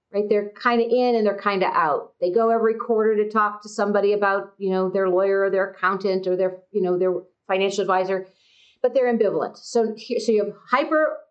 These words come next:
hyper extended, overextended in the business, kind of trepidatious in the family, and ambivalent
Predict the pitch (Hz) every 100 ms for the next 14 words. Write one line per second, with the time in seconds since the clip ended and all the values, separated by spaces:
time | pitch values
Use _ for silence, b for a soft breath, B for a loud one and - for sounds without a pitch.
0 | - 285 320 349 330 330 302 - 254 254
1 | - 294 190 190 269 269 311 311 294 262
2 | 220 202 - 381 359 339 320 - - _
3 | _ _ _ _ 247 226 220 208 208 -
4 | 285 277 277 262 269 - 277 269 - 214
5 | 202 202 302 294 285 285 277 269 208 202
6 | 190 214 196 180 170 170